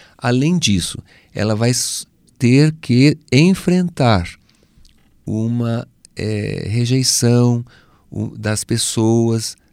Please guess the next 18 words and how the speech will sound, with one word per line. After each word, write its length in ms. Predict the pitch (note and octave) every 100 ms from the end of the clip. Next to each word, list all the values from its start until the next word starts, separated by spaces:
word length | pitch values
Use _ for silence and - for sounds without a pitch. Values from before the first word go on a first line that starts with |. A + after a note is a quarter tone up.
| _ -
porque 160 | -
as 100 | G#2+
pessoas, 440 | G#2+ G#2+ B2 B2 A#2+
em 200 | - A#2
geral, 500 | A#2 A2+ A#2 A#2+ B2 -
não 300 | A2+ A2+ B2
go-, 420 | A#2+ B2+ D3+ D3+ A#2+
não, 240 | B2+ B2+
não 180 | B2+ B2+
têm 320 | B2 E3 E3+
um 120 | D3+
apreço 560 | B2+ - B2+ D#3 D#3+ C3
por 280 | - A#2 A2+ - - -
outros 460 | B2 D3 D#3 D3
que 100 | -
saem 380 | C#3+ - C#3 C#3+
desses 280 | C#3 - C#3
ambientes, 680 | C#3 D3+ D3 C3 G2+ D2+